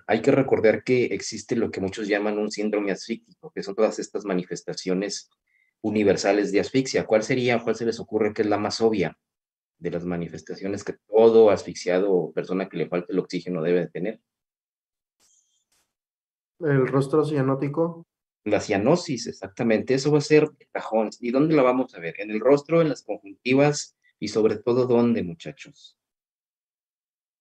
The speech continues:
Speaker 1: ¿Dónde más se ve la cianosis y que ustedes la van a ver siempre?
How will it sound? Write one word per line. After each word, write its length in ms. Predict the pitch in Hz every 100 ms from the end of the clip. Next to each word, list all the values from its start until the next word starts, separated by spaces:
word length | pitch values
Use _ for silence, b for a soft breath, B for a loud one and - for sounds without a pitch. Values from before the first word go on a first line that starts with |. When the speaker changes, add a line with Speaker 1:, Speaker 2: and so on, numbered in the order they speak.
| -
Speaker 1:
¿Dónde 380 | 82 92 98
más 260 | 104 101 90
se 120 | 110
ve 120 | 101 87
la 120 | 90
cianosis 580 | - 82 85 - 101 98
y 100 | 95
que 120 | 82
ustedes 500 | - _ _ - 120
la 80 | 98
van 180 | 98
a 40 | 107
ver 160 | 104
siempre? 560 | - 92 82 - - -